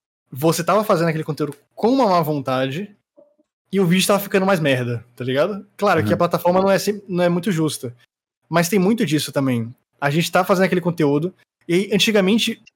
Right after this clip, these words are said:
Speaker 1: era natural pra gente, a gente fazer uns vídeos muito verdadeiros e muito bons, e atualmente a gente força algo e, pô, o público nota. O público começa a falar, "Pô, não tá tão,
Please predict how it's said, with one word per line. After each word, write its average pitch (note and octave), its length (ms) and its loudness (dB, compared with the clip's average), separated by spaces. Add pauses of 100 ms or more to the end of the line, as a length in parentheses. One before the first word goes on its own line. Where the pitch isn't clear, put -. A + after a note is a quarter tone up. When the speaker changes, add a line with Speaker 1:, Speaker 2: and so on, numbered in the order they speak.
Speaker 1:
era F#3+ 140 2
natural G#3 420 2
pra F#3 160 2
gente, D#3+ 220 -2
a - 100 -8
gente F3 80 -2
fazer F3 140 0
uns E3 80 0
vídeos F3 200 -2
muito F#3 180 -2
verdadeiros F#3 520 0
e D#3+ 40 -2
muito E3+ 220 -4
bons, D#3 400 -4 (520)
e F#3 60 0
atualmente G3 500 2
a G3 40 0
gente F#3+ 200 -2
força F3+ 480 0
algo F#3 280 0 (360)
e, A3 160 -4
pô, G#3 400 0
o A#3+ 60 -6
público B3+ 340 -4
nota. C#3 420 -2 (640)
O - 60 -4
público A3+ 180 2
começa A3 140 0
a F#3+ 40 -8
falar, G3 140 2
"Pô, A#3+ 140 0
não A3+ 100 2
tá - 100 -8
tão, D#4+ 80 -4